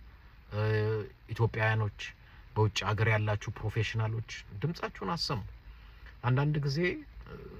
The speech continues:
የሆነ ችግር ላይ ከደረስክ በኋላ አንዳንድ በሽታ አለ።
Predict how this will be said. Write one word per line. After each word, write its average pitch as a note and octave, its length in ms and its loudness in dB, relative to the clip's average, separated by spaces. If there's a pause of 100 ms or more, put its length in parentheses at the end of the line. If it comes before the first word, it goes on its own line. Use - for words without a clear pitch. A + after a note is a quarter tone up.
(240)
የሆነ D3+ 340 4
ችግር B2 320 0
ላይ A2+ 240 2 (880)
ከደረስክ A2 520 0
በኋላ A#2+ 240 0
አንዳንድ A2 320 2
በሽታ G#2 340 0
አለ። F2 180 -4